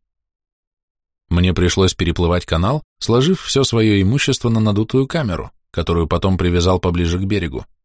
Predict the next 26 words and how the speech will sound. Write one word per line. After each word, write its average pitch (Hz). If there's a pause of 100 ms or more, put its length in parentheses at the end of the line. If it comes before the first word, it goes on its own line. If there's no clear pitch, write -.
(880)
Грёб 82
тихо, 135
медленно, 85 (380)
прислушиваясь, 143
не 127
раздастся 123
ли 110
где-нибудь 110
звук 104
мотора 107
лодки. 123 (1000)
Лодок 107
здесь 87
было 98
великое 87
множество, 104 (500)
больше, 90
чем 104
брошенных 92
машин. 98 (600)
У 110
каждой 90
деревеньки 92
по 87
несколько 92
десятков. -